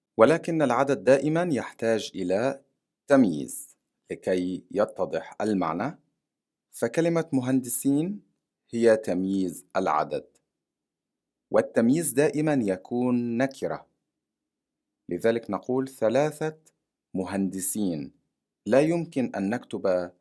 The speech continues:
ألف ولام مع كلمة مهندسين، ولأن العدد هنا هو ثلاثة فجاءت كلمة مهندسين جمع وأيضًا مجرورة، لأنها تكون مضافة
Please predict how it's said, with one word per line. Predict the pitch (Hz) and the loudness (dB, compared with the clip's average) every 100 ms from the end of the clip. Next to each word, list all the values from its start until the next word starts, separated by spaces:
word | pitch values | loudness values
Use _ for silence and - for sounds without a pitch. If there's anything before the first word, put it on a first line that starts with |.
| _ _ _ - | _ _ _ 2
ألف | 123 127 - | 2 2 0
ولام | 95 101 98 95 87 - - | 2 4 2 0 -4 -12 -4
مع | 95 85 87 | 0 0 0
كلمة | - 90 90 85 85 - | -4 -4 -2 -4 -6 -8
مهندسين، | 85 104 98 95 80 71 - _ _ _ _ _ _ _ _ _ _ _ _ - | -6 -4 -4 -6 -6 -10 -14 _ _ _ _ _ _ _ _ _ _ _ _ 0
ولأن | 110 135 202 | 2 2 2
العدد | 190 127 151 143 135 | 2 2 2 0 -2
هنا | 117 120 | -2 -2
هو | 101 95 | -2 -4
ثلاثة | 85 - 85 139 143 135 131 _ _ _ _ _ _ | -4 -4 0 0 2 -6 -6 _ _ _ _ _ _
فجاءت | - 101 95 131 151 135 | -4 0 2 2 0 0
كلمة | - 123 107 - | -2 0 -2 -4
مهندسين | 85 85 82 85 110 127 135 135 135 _ _ _ _ _ _ _ _ | -8 -6 -8 -6 0 2 4 2 -4 _ _ _ _ _ _ _ _
جمع | - 120 107 71 69 _ _ _ _ _ | 2 2 2 -2 -8 _ _ _ _ _
وأيضًا | - - 120 117 107 | 0 2 2 2 2
مجرورة، | 123 117 113 120 127 127 92 76 - _ _ _ _ | 4 4 2 0 -2 0 0 -2 -6 _ _ _ _
لأنها | - 107 135 131 | 0 4 4 2
تكون | 120 107 135 151 | -4 -6 -2 0
مضافة | 110 95 117 139 139 147 139 | 0 2 4 4 4 -4 -6